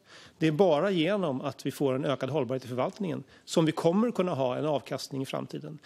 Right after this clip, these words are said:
Och det är genom de hållbara investeringarna som svenska pensionärer kommer att komma bäst ut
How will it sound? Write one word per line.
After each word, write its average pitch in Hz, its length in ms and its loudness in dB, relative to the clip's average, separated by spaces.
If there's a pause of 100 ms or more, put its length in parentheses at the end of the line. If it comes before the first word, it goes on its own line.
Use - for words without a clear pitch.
(220)
Och 147 120 4
det 147 80 2
är 147 100 4
genom 196 380 0
de 180 100 0
hållbara 139 360 0
investeringarna 127 720 -6
som 139 400 0 (520)
svenska 147 360 0
pensionärer 131 440 0
kommer 131 260 0
att 131 60 -4
komma 131 280 0
bäst 180 400 0
ut - 420 -4